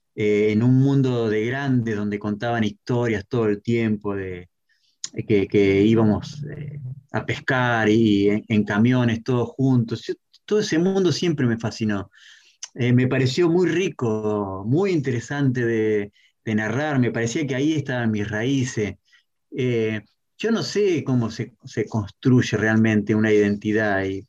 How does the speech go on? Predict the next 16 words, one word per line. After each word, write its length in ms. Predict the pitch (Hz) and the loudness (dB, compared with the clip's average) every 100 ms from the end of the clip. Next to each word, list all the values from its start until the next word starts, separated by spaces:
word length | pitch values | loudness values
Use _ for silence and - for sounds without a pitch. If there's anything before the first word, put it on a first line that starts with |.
| _ _ | _ _
la 200 | - 107 | -6 0
verdad 300 | 107 123 143 | 2 2 2
que 120 | 139 120 | 2 2
no, 180 | 127 | 4
no 160 | 135 139 | 2 2
tendría 360 | 131 117 139 135 | 2 4 4 2
la 100 | 110 | 0
herramienta 600 | 104 113 120 139 127 123 | -2 0 2 2 0 -2
para 220 | 104 101 | -2 -2
determinarlo 1080 | 98 90 98 98 113 131 123 113 104 95 90 | -4 -4 -6 -2 -2 2 2 2 2 -2 -4
claramente. 880 | 120 120 113 120 139 123 101 92 85 _ _ _ _ - | -4 -2 0 0 0 0 -2 -6 -12 _ _ _ _ -6
Eh, 1000 | 113 110 101 101 98 98 95 95 95 92 92 90 87 _ _ _ _ - - - _ _ _ | -2 0 0 0 -2 -2 -4 -4 -6 -8 -10 -14 -18 _ _ _ _ -20 -20 -20 _ _ _
qué 120 | 139 | 0
sé 140 | 135 120 | 2 2
yo, 240 | - 98 | 0 0
porque, 760 | - 107 - 107 101 98 98 | 0 -2 0 2 4 2 0